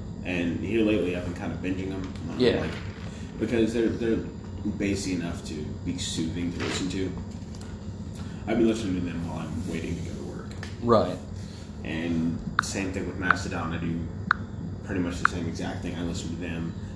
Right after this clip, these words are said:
Speaker 1: I listen to anything that's bassy and heavy before work, and it's just, I haven't heard a bad song from either band.
Speaker 2: Right.
Speaker 1: At all.
Speaker 2: That's just fucking perfect. Okay,
Speaker 1: Not for
Speaker 2: let's
Speaker 1: every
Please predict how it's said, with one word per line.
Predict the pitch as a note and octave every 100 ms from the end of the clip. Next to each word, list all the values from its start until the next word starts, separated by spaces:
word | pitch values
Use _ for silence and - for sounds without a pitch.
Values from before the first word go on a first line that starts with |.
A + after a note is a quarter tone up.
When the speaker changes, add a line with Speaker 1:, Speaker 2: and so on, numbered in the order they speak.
| -
Speaker 1:
I |
listen | G#2+ G#2 G#2
to |
anything | G2 G#2+ G#2 F#2+
that's | F2+
bassy | F#2 F#2 F#2+ F2+
and | E2+
heavy | F2 E2
before | D#2+ E2 E2
work, | D#2+ D#2 C#2 -
and | E2 D#2
it's | D#2 E2
just, | - - - - - - - - - F2
I |
haven't | F2+ F2
heard | F2 E2+
a |
bad | E2+ E2
song | - -
from | - -
either | G#2 G#2
band. | G#2 G#2 - - - -
Speaker 2:
Right. | G#2 - - - - - - - - - - - - - - -
Speaker 1:
At | F2 - -
all. | - - - - - - - - - - - - - - - - -
Speaker 2:
That's | C#3+ -
just | D3 -
fucking | - D#3+ D#3+ D3+ - - -
perfect. | - F3+ F3+ - - - - - - - - - - - - - - - - - - - - - - - - - - -
Okay, | C#3 C#3 A2 F#2 F#2+
Speaker 1:
Not | G2+ G2+
for | B2
Speaker 2:
let's | -
Speaker 1:
every | C3+